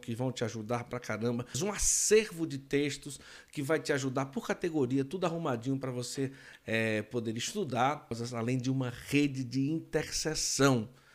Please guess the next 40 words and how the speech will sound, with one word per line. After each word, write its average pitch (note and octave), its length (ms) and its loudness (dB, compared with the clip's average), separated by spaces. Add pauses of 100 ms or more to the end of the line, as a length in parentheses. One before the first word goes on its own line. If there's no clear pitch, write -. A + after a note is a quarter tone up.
(160)
Ou G#2+ 80 -8
seja, G#2+ 300 0
você G2+ 220 -4
deixa A#2+ 280 0
o - 40 -8
teu E3+ 120 -4
pedido C3+ 520 2 (260)
e C#3 320 2 (160)
a A2+ 100 2
nossa C3 300 0
rede E3 360 8
de D#3+ 100 -6
intercessão C3+ 680 -2 (240)
vai A2 120 -4
tá A#2 140 -2
rezando A2+ 500 -2
sempre A2+ 420 -4
aí G2 180 -2
pelas G#2+ 260 -4
suas G#2 300 -6
intenções, - 640 -8
tá - 140 -12
certo? A2 440 -4 (220)
Tem G#3+ 140 4
sorteio F3+ 540 4
pra D#3+ 180 0
todo F3+ 260 0
mundo F3 220 2
que E3 120 2
é C3+ 60 6
membro. C#3 340 4
Esse C3+ 180 0
mês C#3 180 2
vai C#3 100 0
ter C#3+ 120 -2
um D3 100 -2
kit - 440 -6
do C3+ 120 0
Santo C3+ 300 -2
Flow. C3 280 2